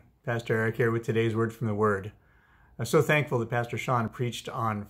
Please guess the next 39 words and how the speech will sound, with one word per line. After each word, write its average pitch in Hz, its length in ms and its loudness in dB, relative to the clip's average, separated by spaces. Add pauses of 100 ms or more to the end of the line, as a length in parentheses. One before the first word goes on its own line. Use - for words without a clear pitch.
First 127 200 -2
Corinthians 117 480 -4
chapter 110 380 -4
twelve, 104 680 0 (460)
the 127 80 -10
first 127 300 -2
section 127 320 0
of 107 100 -2
it, 101 240 0
in, 107 440 -6
as 107 280 -8
we 113 80 0
begin 107 460 0
to 101 380 -4 (120)
deal 120 160 2
with 110 140 2
spiritual 131 420 0
gifts 117 380 2
over 104 160 -2
the 104 100 -2
next 107 220 -4
three 113 180 -4
or 104 60 0
four 107 240 -2
weeks. 107 420 -4 (920)
And 151 100 2
there's 160 220 6
a 151 40 8
lot 139 280 6
of 151 400 0
misunderstanding. 180 1600 4
<clears throat> - 20 2
There's 131 160 0
a 123 60 -2
lot 123 160 6
of 110 80 -2
controversy 135 640 0
around 135 300 2
it. 151 220 -2